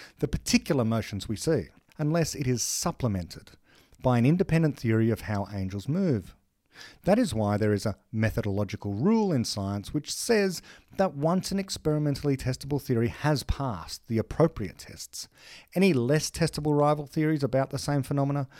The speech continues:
are summarily rejected, for their explanations are bound to be inferior. This rule is often cited as distinguishing science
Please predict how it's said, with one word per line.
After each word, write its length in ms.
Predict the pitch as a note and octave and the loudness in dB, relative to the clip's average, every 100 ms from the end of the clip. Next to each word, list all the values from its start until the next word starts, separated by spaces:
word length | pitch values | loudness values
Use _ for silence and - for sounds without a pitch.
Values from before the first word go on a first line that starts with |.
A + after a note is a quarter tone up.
| - _ | -20 _
are 120 | D#3 | -4
summarily 560 | - - E3 F3+ G3+ D3+ | 0 4 6 8 8 6
rejected, 480 | G#2 F#2 - - - - - | 2 -2 -12 -16 -20 -20 -20
for 200 | - D3 | -2 2
their 260 | B2+ D#3+ A3 | 6 6 6
explanations 640 | C3 - G2+ F#2 F#2 A#2 | 4 0 -4 -2 -2 -4
are 80 | G#2+ | -4
bound 420 | G2 A2+ G#2+ G#2 G#2+ | -4 -2 0 0 -4
to 80 | |
be 200 | F#2 F2+ | -6 -6
inferior. 560 | F2+ F#2+ D3+ D#3+ C3 D#2+ _ _ _ _ - - | -6 -6 -2 0 0 -2 _ _ _ _ -20 -6
This 220 | - A#3 D#3 | 0 2 6
rule 220 | C#3+ C3+ | 6 6
is 120 | C3 | 4
often 280 | B2 - G2+ | 0 -2 -6
cited 480 | - F3 G3 A#2+ G#2 - - | -4 -2 0 -2 -6 -10 -4
as 140 | - | -4
distinguishing 560 | - - F#3 F#3 - D3+ | -4 -4 -2 -4 -4 -6
science 560 | - C3 B2 B2 B2 | -2 0 2 0 -4